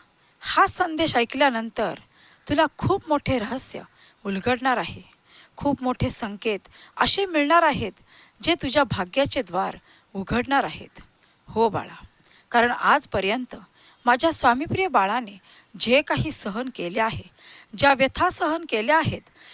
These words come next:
आता त्या सर्वांमधून बाहेर पडण्याची योग्य वेळ आली आहे. तेव्हा बाळा, हा संदेश तुझ्या आयुष्यामध्ये तुला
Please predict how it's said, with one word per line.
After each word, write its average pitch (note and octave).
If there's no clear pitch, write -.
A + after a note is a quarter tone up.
आता D#4+
त्या D#4
सर्वांमधून B3
बाहेर G#3
पडण्याची G#3+
योग्य D4+
वेळ C#4
आली F3
आहे. -
तेव्हा G#3
बाळा, F3
हा A#3+
संदेश F#3
तुझ्या F#3+
आयुष्यामध्ये A3+
तुला A3+